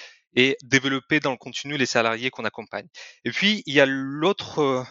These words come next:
shift dans le paradigme qui, avant, constituait le service formation,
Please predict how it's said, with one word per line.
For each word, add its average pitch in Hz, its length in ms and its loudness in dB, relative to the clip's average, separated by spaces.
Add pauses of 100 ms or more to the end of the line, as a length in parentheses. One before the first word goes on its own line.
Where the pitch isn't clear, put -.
shift - 460 -4
dans 135 140 4
le 123 60 -8
paradigme 151 600 0
qui, 151 480 -6
avant, 139 320 2
constituait 135 720 -2 (440)
le 123 220 2
service 151 400 0
formation, 147 720 -2